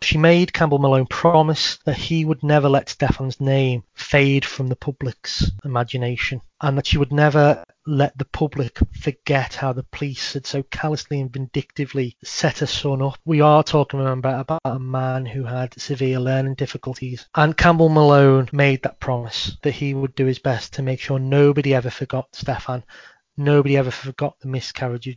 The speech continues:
justice and what that represented. And maybe I'd like to end by talking about when Stefan first came out of prison, he was asked what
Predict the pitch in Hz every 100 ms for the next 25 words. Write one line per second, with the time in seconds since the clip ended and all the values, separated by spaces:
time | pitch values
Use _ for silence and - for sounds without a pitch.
0 | _ - 135 - 139 113 - - - 131
1 | 127 131 - 127 127 123 - 127 123 123
2 | - 131 - - 151 156 170 170 175 165
3 | 156 147 147 135 135 - 135 131 131 135
4 | - 170 156 151 139 131 131 - - _
5 | - - - 156 160 160 - - - 147
6 | - 139 123 120 _ - 139 127 - 135
7 | 131 131 - - 139 120 131 - _ _
8 | - _ - 156 151 147 135 113 - -
9 | _ 151 147